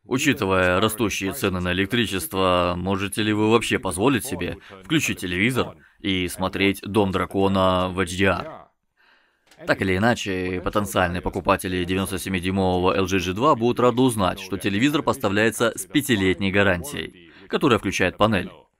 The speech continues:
Хотя неясно, будет ли покрываться выгорание олед.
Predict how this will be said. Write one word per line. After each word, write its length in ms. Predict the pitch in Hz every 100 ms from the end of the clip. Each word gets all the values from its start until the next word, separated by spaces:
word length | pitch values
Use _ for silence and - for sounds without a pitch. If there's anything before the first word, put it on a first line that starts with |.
| _ _ _
Хотя 500 | - 92 104 95 90
неясно, 580 | 87 101 98 87 92 87
будет 280 | 90 123 131
ли 60 | 98
покрываться 720 | 101 95 90 92 - 92 92
выгорание 540 | 92 90 87 87 87
олед. 500 | 101 87 85 -